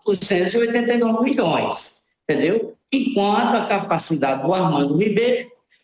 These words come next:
é de dois bilhões e quatrocentos. E esse ano ele atingiu setenta por cento de sua capacidade. Ele chegou a um bilhão e seiscentos e poucos milhões de metros cúbicos, enquanto Corema chegou só a setecentos e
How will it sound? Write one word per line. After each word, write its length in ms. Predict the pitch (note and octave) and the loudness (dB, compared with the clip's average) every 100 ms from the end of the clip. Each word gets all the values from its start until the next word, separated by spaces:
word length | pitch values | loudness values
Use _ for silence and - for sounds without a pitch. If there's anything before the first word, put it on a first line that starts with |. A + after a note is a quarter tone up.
| _ | _
é 200 | E3 F3 | -2 0
de 200 | G3 F#3 | 0 0
dois 300 | G#3 B3+ C4 | 0 0 0
bilhões 440 | B3 A#3+ G#3 A3+ A#3+ | -2 -2 0 -2 -4
e 60 | |
quatrocentos. 760 | - G3 - - E3 B2 A#2 - _ _ F#3+ | -4 -4 -4 -4 -2 -2 -4 -10 _ _ -2
E 120 | A3 | 0
esse 340 | B3 A#3+ G#3+ | 0 0 -2
ano 200 | F#3 G#3 | -2 0
ele 160 | A3+ A3+ | 0 0
atingiu 800 | G#3 G#3+ E3+ - F3 G3+ - - _ - - _ | -2 -2 -2 -2 0 0 -4 -12 _ -20 -20 _
setenta 880 | - - - A3+ G#3+ - G#3+ A#3 A#3+ | -8 -4 -2 -2 -2 -2 -2 -2 -4
por 200 | - - | -6 -6
cento 500 | - D#3+ D#3 D#3 - | -4 -2 0 -2 -6
de 80 | |
sua 260 | C#3 F#3+ - | -6 -4 -4
capacidade. 1000 | - - - - - - D3 B2 - - - | -4 -6 -6 -8 -8 -6 -4 -4 -6 -12 -4
Ele 380 | D#3+ F3 F3+ E3+ | -2 2 2 0
chegou 600 | - E3+ C#3+ F3+ G#3 D#3+ | 0 0 0 0 0 0
a 180 | D#3+ F#3 | 0 0
um 180 | G#3 | 0
bilhão 440 | A#3+ A3+ F#3+ - - | -2 0 0 -2 -6
e 40 | |
seiscentos 720 | - A#3+ A3+ - G#3+ A3+ A3 | -4 -2 -2 -2 -2 -2 -2
e 60 | A#3+ | -10
poucos 640 | - E3+ F#3+ F#3+ - - _ - _ | -6 -2 0 0 -2 -6 _ -20 _
milhões 380 | F#3+ A#3 G3 A3 | -2 0 2 2
de 60 | A#3+ | 2
metros 260 | A#3+ A#3+ | 0 0
cúbicos, 360 | - - B2 - _ - _ - | -6 -10 -16 -18 _ -20 _ -4
enquanto 600 | D#3+ D#3 E3 E3+ E3+ E3+ | -2 0 0 0 0 0
Corema 420 | A3 E3 F3 G3+ | 0 2 2 0
chegou 540 | - - F3 C3+ D#3 | -2 -2 -2 0 0
só 340 | E3 - E3+ F3 | 0 -2 0 0
a 80 | E3+ | -2
setecentos 1120 | - - F#3 F3 - E3+ F3 F#3+ G3 - A3+ | -4 -2 -2 -4 -4 -2 0 0 -2 -4 -4
e 280 | A#3 A#3 | -4 -4